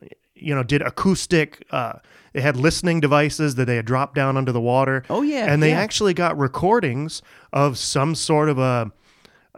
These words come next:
Speaker 1: they said it was an organic, y-, you know, vocalization of something, a creature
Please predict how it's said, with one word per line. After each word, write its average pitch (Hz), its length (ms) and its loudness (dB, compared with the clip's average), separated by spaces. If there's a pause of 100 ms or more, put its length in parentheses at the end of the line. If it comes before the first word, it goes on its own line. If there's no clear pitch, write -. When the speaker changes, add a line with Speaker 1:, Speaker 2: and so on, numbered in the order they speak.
(160)
Speaker 1:
they 131 240 -12
said 143 220 -4
it 151 40 -8
was 143 120 -2
an 135 80 -4
organic, 135 720 -4 (100)
y-, 143 220 -8
you 147 120 -6
know, 147 300 -2
vocalization 151 920 2
of 120 100 -2
something, 143 460 2
a 113 40 -8
creature 151 560 -2